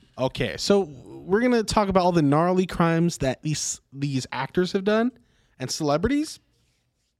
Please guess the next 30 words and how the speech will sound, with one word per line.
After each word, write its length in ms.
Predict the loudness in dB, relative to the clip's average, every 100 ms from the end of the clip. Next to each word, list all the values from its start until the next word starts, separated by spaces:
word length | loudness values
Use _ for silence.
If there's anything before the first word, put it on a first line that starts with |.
| _ _
So, 440 | -10 -4 0 0 -4 -18 -20 -20 -20 -20 _
obviously, 420 | 2 2 2 2
I 120 | 2 2
just 180 | 2
jumped 240 | 2 2 2
to 60 | 2
the 60 |
most 220 | 2 2
gnarly, 540 | 2 4 4 4 2 0
terrible 580 | -2 0 2 2 0 -4
shit 300 | -2 -2 -2
that 100 | -6
I 80 |
saw. 260 | -6 -6 -8 -10 _ _ -16 -8 0
Like, 260 | 2 2 -2 -4
<laughs> 140 | 0
we, 200 | 2 2
we 140 | 2 2
all 180 | 4 2
went 160 | 2
over 260 | 2 2 4
the 140 | 4
motions. 540 | 4 2 2 -2 -2 -2
Like, 120 | 2
there's 160 | 2
the 80 | 2 2
obvious 380 | 2 4 2
picks. 280 | 2 0 0
Like, 200 | -2 0
okay, 340 | -2 0 -4